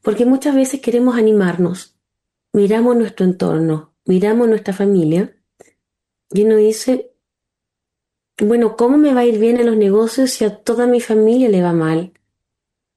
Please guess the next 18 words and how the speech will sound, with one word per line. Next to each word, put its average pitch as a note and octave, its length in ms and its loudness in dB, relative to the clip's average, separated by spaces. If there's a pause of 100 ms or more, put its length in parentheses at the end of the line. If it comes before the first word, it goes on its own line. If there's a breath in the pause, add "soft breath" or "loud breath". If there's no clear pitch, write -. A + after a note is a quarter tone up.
Y F3+ 120 -2
peor E3 320 -2
aún, G3+ 440 -2 (440)
a F3+ 80 -6
ti F#3+ 120 -2
te F3+ 160 -2
dicen, F#3+ 640 -2
"Ni G#3 300 0
se G3+ 200 -2
te F#3+ 200 -2
ocurra C4 680 -2
hacer G#3 400 -4
un A3 100 2
negocio A3 680 -2 (400 soft breath)
porque G#3+ 320 -2
vas G#3 220 -2
a G3 60 -4
quebrar, F#3+ 580 -2